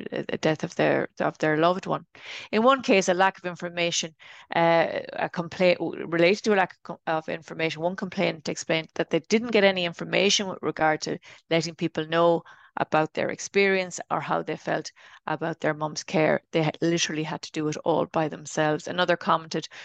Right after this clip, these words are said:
"Nobody gave me any information at all. I went online and Googled what to do and that was it. Nobody gave me advice on how to complain or what to say or anything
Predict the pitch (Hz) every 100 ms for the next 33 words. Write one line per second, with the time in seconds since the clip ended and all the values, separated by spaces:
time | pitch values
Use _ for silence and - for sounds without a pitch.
0 | - 170 180 196 220 196 180 170 170 165
1 | 165 160 156 156 - 156 170 165 165 -
2 | - - 147 190 214 180 156 156 156 156
3 | - 190 185 170 160 175 147 160 156 151
4 | 156 - - 170 - - - _ 160 170
5 | 170 202 175 160 160 170 - 165 175 190
6 | 214 196 196 196 185 185 180 185 175 175
7 | - - 156 151 170 170 - - - 165
8 | 170 - - - _ - 160 156 156 -
9 | 143 151